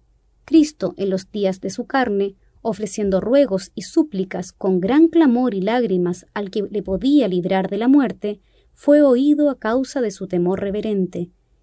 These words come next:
y aunque era hijo, por lo que padeció, aprendió la obediencia, y habiendo sido perfeccionado,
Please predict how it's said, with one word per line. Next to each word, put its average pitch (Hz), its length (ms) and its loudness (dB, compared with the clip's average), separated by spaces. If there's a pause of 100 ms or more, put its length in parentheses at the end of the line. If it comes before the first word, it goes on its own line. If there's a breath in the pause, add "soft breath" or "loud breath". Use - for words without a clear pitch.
(140)
y 214 120 -4
aunque 185 400 2
era 190 140 -2
hijo, 233 440 -4 (280)
por 262 120 0
lo 262 140 2
que 247 120 -2
padeció, 247 720 -4 (180)
aprendió 240 760 -2
la 247 160 -2
obediencia, 247 760 0 (100)
y 214 80 -2
habiendo 202 440 -2
sido 277 340 -2
perfeccionado, 226 920 -2